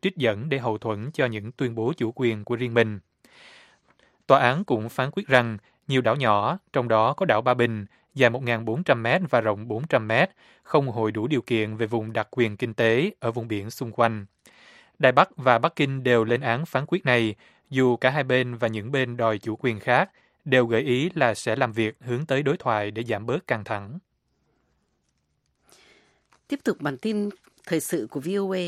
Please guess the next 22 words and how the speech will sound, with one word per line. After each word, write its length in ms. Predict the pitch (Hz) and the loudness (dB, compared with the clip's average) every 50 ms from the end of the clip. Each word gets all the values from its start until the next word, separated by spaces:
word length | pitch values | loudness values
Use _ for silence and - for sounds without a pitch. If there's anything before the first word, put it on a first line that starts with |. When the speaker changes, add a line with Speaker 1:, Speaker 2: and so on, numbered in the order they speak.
| 170 - - - _ _ - | -8 -12 -18 -20 _ _ -6
Speaker 2:
Thưa 100 | 262 247 | -4 -4
quý 100 | - 254 | -2 -2
vị, 180 | 269 214 147 104 | 0 0 0 0
người 180 | 160 147 160 143 | 2 2 2 0
dân 220 | 120 - 226 226 202 - | 0 0 -2 -2 -2 -2
Cameroon 560 | - 226 214 208 214 208 202 208 202 190 185 - _ _ _ _ | -2 -2 -2 0 0 0 0 -2 -2 -2 -4 -6 _ _ _ _
đã 100 | - 202 196 | -6 -2 0
bày 120 | 208 156 | 0 -2
tỏ 200 | - - 151 139 | 0 0 -2 -2
quan 220 | - - 202 202 185 | -2 -2 -4 0 0
điểm 160 | 180 147 131 | 0 -2 -2
khác 260 | - - 226 - - | -4 -6 -6 -4 -2
nhau 200 | 226 214 202 196 | -2 -2 -2 -2
về 120 | 170 147 | -2 -6
sự 180 | - - 165 170 - - | -6 -6 -8 -8 -8 -8
chính 180 | - 180 202 | -6 -6 -6
xác 240 | 226 - - 190 - | -6 -4 -4 -6 -4
của 100 | - 156 | -6 -8
các 200 | - - - - | -8 -6 -8 -6
cuộc 200 | - 147 - - | -6 -8 -6 -4
điều 200 | 165 147 139 131 | -4 -2 -2 -4
tra 320 | - - - 185 185 180 | -4 -4 -2 -2 -2 -2